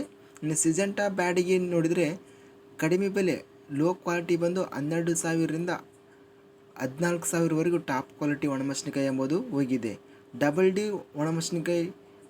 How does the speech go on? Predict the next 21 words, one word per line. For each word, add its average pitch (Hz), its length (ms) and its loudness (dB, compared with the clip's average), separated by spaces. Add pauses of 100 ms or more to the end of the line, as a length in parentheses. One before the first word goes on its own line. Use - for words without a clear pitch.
(140)
ಬಂದು 160 340 2 (840)
ಹನ್ನೊಂದು 185 400 2
ಸಾವಿರ 180 240 2
ರೂಪಾಯಿ 175 300 0
ಕಡಿಮೆ 156 340 0
ಬೆಲೆ, 180 240 0
ಹೆಚ್ಚಿನ 190 560 -4
ಬೆಲೆ 180 260 2 (300)
ಹದಿನೈದು 170 480 2
ಸಾವಿರ 156 200 2
ರೂಪಾಯಿ 151 260 -2
ರೇಟ್ 143 200 0
ಎಂಬುದು 147 360 -2 (400)
ಹೋಗಿದೆ. 127 480 2 (840)
ಮೂರು 202 420 2
ನಾಲ್ಕು 175 360 -2
ಒಂದು 165 380 2
ನಂಬರ್ 156 440 0 (160)
ಒಣಮೆಣಸಿನಕಾಯಿ 156 880 0 (120)
ಹನ್ನೊಂದು 165 380 0
ಸಾವಿರದಿಂದ 160 500 0